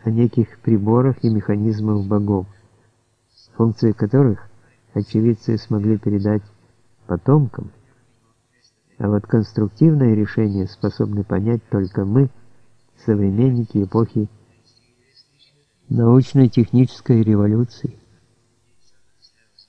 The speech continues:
Лучевое лазерное оружие,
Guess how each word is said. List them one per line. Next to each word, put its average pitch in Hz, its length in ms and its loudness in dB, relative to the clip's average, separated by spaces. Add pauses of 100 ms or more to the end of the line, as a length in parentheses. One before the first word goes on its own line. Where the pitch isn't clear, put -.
(180)
Лучевое 120 840 4
лазерное 123 720 2
оружие, 120 760 0